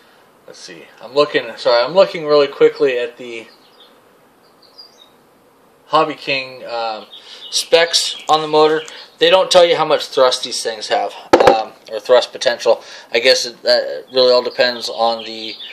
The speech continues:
uh, diameter and the pitch of the blade that you're putting on there. Like I said,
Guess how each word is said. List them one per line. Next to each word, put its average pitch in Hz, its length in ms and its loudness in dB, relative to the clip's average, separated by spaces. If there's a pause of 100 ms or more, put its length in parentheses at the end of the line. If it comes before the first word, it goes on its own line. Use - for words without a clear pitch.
(340)
uh, 104 380 0
diameter 120 460 2
and 110 120 -2
the 110 60 -10
pitch - 280 -4
of 117 60 -12
the 110 80 -12
blade 117 300 0
that 107 60 -16
you're 104 100 -16
putting 117 260 -6
on 113 180 -4
there. 113 280 0 (1400)
Like 120 160 0
I - 20 -6
said, 107 240 -4